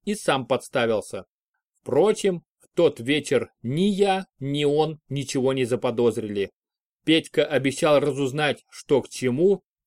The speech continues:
а я поподробнее рассказать всю удивительную историю моего деда. Дня через два Петр перезвонил мне на мобильный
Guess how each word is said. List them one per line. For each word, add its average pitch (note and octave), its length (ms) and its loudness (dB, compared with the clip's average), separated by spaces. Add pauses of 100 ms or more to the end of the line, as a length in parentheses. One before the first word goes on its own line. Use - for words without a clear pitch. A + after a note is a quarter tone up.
(140)
а A#2+ 140 0
я F#3 380 0 (320)
поподробнее F#3 840 2
рассказать D3+ 640 0 (220)
всю - 300 -4
удивительную D#3 920 -4
историю D#3+ 460 0
моего C3 340 2
деда. A2+ 480 0 (600)
Дня C3 340 -2
через D3 320 -2
два F#3 400 0 (140)
Петр C#3+ 280 2
перезвонил C#3+ 640 2
мне F3+ 180 0
на F#3 100 0
мобильный C#3 720 0